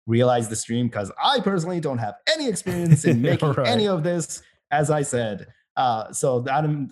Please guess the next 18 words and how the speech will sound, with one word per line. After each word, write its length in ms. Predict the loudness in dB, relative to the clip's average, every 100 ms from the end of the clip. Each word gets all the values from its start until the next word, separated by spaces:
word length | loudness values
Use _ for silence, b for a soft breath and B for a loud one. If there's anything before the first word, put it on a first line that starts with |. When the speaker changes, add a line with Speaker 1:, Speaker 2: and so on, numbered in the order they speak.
| -4
Speaker 1:
very 200 | -2 0
excited 340 | 0 -2 -2
for. 300 | -4 -2 -2 -2
We're 80 |
still 180 | -2 -2
in 60 | -2
the 80 | 0
process. 420 | -2 -2 -6 -12
It's 120 | -8
still 160 | -6 -2
very 360 | 0 0 -2 -2
early 320 | 0 0 0
on, 340 | 0 0 -2 -2
but 200 | -4 -4
if 200 | -6 2
you 80 | 4
Speaker 2:
Mm-hmm. 280 | 4 2
Speaker 1:
are 360 | 0 0 0